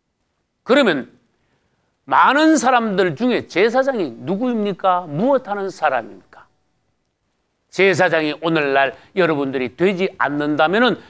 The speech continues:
여러분들은 성막에 들어와도 뜰에서 배회하는 그러한 낮은 성도들이 될 수 있습니다.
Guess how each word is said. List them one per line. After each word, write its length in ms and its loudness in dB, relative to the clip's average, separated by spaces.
여러분들은 500 2
성막에 500 0
들어와도 600 2
뜰에서 760 0
배회하는 880 0
그러한 580 0
낮은 600 2
성도들이 640 -4
될 180 -4
수 140 -14
있습니다. 560 -2